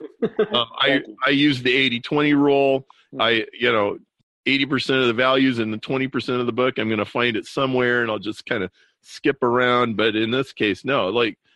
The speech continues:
Speaker 2: th-, this is very, very interesting. And there's a lot more to the guy than, you know,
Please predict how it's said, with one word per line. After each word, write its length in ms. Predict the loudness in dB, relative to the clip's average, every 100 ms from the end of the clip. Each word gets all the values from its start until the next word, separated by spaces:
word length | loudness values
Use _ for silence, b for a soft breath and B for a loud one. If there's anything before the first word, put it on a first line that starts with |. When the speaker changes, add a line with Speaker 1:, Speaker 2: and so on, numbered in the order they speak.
| _ _ -2
Speaker 2:
th-, 120 | -2 0
this 220 | -2 0
is 120 | -4
very, 600 | 0 2 4 2 0 -4 _
very 320 | -2 0 2
interesting. 520 | 0 -2 -4 -2 0 0
And 80 |
there's 160 | 0 0
a 40 |
lot 260 | 0 0 0
more 220 | 0 0
to 60 | 0
the 80 | 0
guy 520 | 0 0 0 -2 -4 _ _ _ _
than, 600 | -8 -2 0 0 -2 -8 -14
you 160 | -6 -2
know, 280 | -2 -4